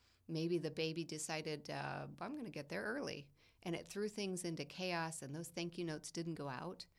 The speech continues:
People are always like, Well, you know, it's like, ask Miss Manners, um,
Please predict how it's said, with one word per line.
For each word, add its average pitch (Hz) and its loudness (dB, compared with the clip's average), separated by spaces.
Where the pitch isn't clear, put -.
People 190 -2
are 160 0
always 156 0
like, 143 -6
Well, 156 -4
you 208 0
know, 139 2
it's 165 -8
like, 135 -4
ask 135 -4
Miss 156 -4
Manners, 165 0
um, 139 0